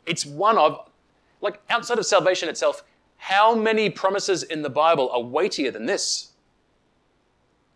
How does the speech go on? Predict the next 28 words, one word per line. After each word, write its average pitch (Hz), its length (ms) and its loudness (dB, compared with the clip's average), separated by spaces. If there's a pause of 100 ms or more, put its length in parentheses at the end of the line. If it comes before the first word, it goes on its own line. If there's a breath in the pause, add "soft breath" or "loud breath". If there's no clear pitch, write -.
(2250)
We 139 100 -6
have 185 260 0
this 151 120 -6
promise, - 800 -6 (800)
and 147 140 -6
yet 160 180 -2
we 143 260 -6 (140)
continually 165 680 -4
experience 165 800 -6 (380)
a - 60 -12
frustration. 143 720 0 (1600)
How 175 180 -2
do 202 80 2
I 175 80 4
pray 185 320 0
in 170 60 -2
the 151 80 -4
name 147 160 -4
of 123 80 -6
Jesus 127 680 -6 (420)
when 139 160 -6
I'm 139 140 0
not 135 160 -4
certain 160 300 0
what 123 160 -6
his 107 120 -18
will 101 200 -10
is? - 500 -16